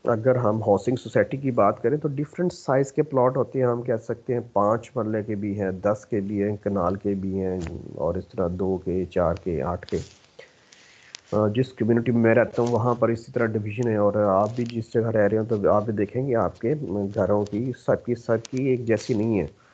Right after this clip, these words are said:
साइज, there is a variation and there should be a variation depends upon the, uh, affordability of the residents।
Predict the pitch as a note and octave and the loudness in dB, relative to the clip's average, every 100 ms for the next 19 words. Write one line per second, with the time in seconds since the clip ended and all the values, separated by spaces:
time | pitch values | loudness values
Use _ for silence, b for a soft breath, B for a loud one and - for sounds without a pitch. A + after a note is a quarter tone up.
0 | b _ - - A#2 G2 F#2 F2 G#2 A#2 | b _ -10 0 2 2 0 -8 -4 -2
1 | A#2 A2 G#2+ F2+ F#2 F#2 - G#2+ - - | 0 0 0 0 -2 -4 -4 -10 -10 -14
2 | _ _ B B B B B B B2+ A#2+ | _ _ B B B B B B -2 2
3 | C#3 C#3 E3 D#3 D#3 A#2+ A2 G2 - A2+ | 2 2 -2 -2 0 0 0 -2 -2 -2
4 | G#2 G2+ A2+ G#2+ A2 - G2+ G2 G#2 B2 | -2 0 0 0 -2 0 0 0 -4 -6
5 | F3+ - F2+ - - F2+ - C3 G#2 G2+ | -8 -2 -2 -2 -4 -4 2 2 2 0
6 | A2+ B2 B2 G#2+ - _ _ _ _ _ | 2 2 0 -2 -6 _ _ _ _ _
7 | G2 G2 A#2 F#2 E2+ G2 E2+ C#2+ | 0 2 2 2 0 -2 -6 -8